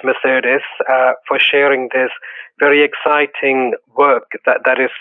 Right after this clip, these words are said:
to, to come, um, very soon. Uh, one of the audience members has, uh, summed it up very nicely, where, uh,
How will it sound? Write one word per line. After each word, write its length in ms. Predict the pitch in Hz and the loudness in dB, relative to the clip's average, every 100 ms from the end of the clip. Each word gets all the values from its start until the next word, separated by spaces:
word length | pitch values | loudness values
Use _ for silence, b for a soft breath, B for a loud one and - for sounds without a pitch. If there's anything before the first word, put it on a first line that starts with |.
| - | -6
to, 220 | - 131 123 | -2 0 -2
to 120 | 127 - | -6 -2
come, 300 | 127 127 120 B B B B 123 | -2 -4 -10 B B B B 0
um, 560 | 123 123 123 123 117 - _ | 4 4 4 2 -2 -16 _
very 220 | 135 135 - - | 0 0 -2 0
soon. 360 | 135 110 104 - B B B - | 0 0 -6 -10 B B B -2
Uh, 100 | 131 - | -2 -2
one 300 | 123 147 156 | -2 0 0
of 80 | 151 | 2
the 260 | 147 147 - | 2 2 2
audience 440 | 151 151 143 143 - 143 | 2 2 2 -2 -2 -2
members 360 | 143 123 139 - | -2 0 0 0
has, 300 | 135 131 131 - 131 | 0 2 2 0 0
uh, 80 | 139 - - | 0 -2 -4
summed 180 | 147 143 - | -4 -4 -2
it 40 | 135 | -2
up 60 | 143 | 0
very 160 | 143 | 0
nicely, 640 | 139 139 147 - 131 135 147 | 2 2 0 -4 -4 -4 0
where, 340 | 143 139 139 131 B B B B - | 2 4 4 2 B B B B 0
uh, 140 | 135 | 2